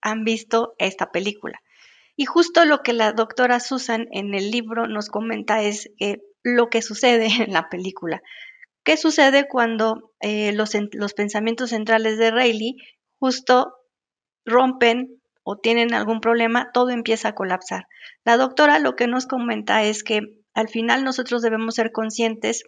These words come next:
en que vivimos y tenemos y sentimos emociones, tenemos pensamientos y tenemos recuerdos.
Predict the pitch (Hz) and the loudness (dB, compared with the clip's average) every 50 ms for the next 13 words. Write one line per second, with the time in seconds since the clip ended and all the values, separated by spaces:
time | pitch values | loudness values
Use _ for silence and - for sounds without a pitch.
0 | _ - 196 202 202 202 - 214 202 202 202 202 208 214 214 220 226 214 - 220 | _ -12 -12 -12 -10 -6 -6 -4 -4 -4 -4 -4 -4 -4 -4 -4 -4 -6 -8 -10
1 | 214 - 208 202 208 214 220 226 233 226 - _ _ _ _ _ - - 285 285 | -8 -8 -6 -4 -4 -4 -2 -2 -4 -4 -6 _ _ _ _ _ -6 -4 -4 -2
2 | 240 226 220 226 226 220 220 214 214 214 214 - 208 220 226 220 214 - - 214 | -2 -2 -4 -4 -6 -6 -4 -4 -6 -6 -8 -8 -6 -4 -4 -4 -6 -6 -4 -4
3 | 208 214 220 233 269 277 - - _ _ _ _ _ - - 185 190 196 208 208 | -2 -2 -2 -2 -4 -6 -8 -14 _ _ _ _ _ -10 -8 -6 -6 -4 -4 -4
4 | 208 208 208 214 220 220 226 208 208 208 202 208 208 214 214 208 214 208 - 185 | -4 -2 -2 -4 -2 -2 -4 -4 -4 -4 -4 -4 -4 -4 -4 -4 -6 -10 -10 -10
5 | 180 190 190 196 190 180 180 180 180 - 214 214 202 185 180 180 - | -8 -8 -8 -8 -8 -8 -8 -10 -8 -4 -2 -2 0 -2 -4 -8 -12